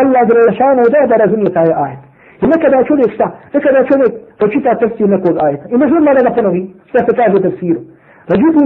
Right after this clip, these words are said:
to nije leglo u njegove srce. Jer se traži da svako znanje koje ti razumiješ da legne u svo-, tvoje srce,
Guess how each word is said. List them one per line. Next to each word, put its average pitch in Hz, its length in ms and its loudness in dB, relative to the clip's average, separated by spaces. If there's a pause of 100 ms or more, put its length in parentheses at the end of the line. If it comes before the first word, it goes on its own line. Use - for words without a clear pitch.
to 294 140 2
nije 330 180 2
leglo 311 220 0
u 269 100 4
njegove 254 320 2
srce. - 240 -4 (720)
Jer 226 120 0
se 262 160 -2
traži 285 380 2
da 262 100 0
svako 285 260 -2 (120)
znanje 285 320 0
koje 254 180 0
ti 262 200 0
razumiješ 254 360 2
da 240 80 2
legne 247 280 0
u 240 80 2
svo-, 233 260 -4
tvoje 254 200 0
srce, - 280 -2